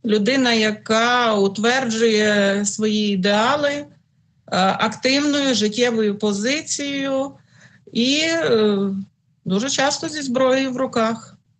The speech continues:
Тому образи, е, які постають Шевченка сьогодні, е, я думаю,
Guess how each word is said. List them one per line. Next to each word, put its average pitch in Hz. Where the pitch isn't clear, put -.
Тому 269
образи, 277
е, 220
які 226
постають 247
Шевченка 247
сьогодні, 302
е, 202
я 247
думаю, 240